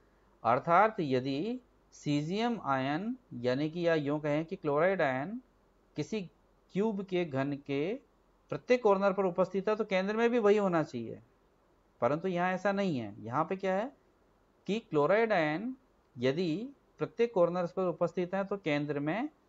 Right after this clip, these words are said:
cesium आयन उपस्थित है, इसीलिए cesium क्लोराइड की स्ट्रक्चर को हम यहाँ पर बीसीसी जैसा स्ट्रक्चर कहते हैं, न कि प्योर पीसीसी।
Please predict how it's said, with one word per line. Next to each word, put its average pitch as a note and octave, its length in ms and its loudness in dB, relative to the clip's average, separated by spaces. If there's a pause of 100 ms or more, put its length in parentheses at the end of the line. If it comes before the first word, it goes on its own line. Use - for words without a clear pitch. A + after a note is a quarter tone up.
(300)
cesium F3 440 0
आयन E3 180 4
उपस्थित C3 420 -2
है, G2 220 -4 (520)
इसीलिए G#3+ 420 -2
cesium F3+ 360 -4
क्लोराइड E3 320 0
की D#3+ 160 -6
स्ट्रक्चर C3+ 420 -8
को C3+ 160 -8
हम C#3 200 -6
यहाँ A#2+ 180 -6
पर F#3 260 -6 (360)
बीसीसी G3 600 -4
जैसा D3+ 400 -2
स्ट्रक्चर - 540 -6
कहते B2 340 -6
हैं, G3+ 280 -6 (640)
न C#3 120 -2
कि A#3+ 360 -4
प्योर F#3 360 0 (220)
पीसीसी। C3+ 500 -8